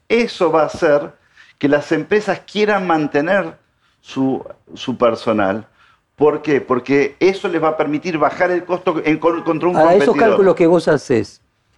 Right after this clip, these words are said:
Speaker 2: eh, ¿qué sustento de, evidencial tienen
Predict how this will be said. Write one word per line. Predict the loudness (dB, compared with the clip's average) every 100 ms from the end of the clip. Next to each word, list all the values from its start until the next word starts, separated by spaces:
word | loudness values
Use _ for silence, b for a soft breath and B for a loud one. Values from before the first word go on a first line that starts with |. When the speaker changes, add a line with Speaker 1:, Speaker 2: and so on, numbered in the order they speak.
| _ _ -12
Speaker 2:
eh, | -2 -2 2
¿qué | 0
sustento | 0 -6 -2 0 0 2 2 4
de, | 2 0 -2
evidencial | 0 0 0 -2 2 2 2
tienen | 0 0 2 0 -2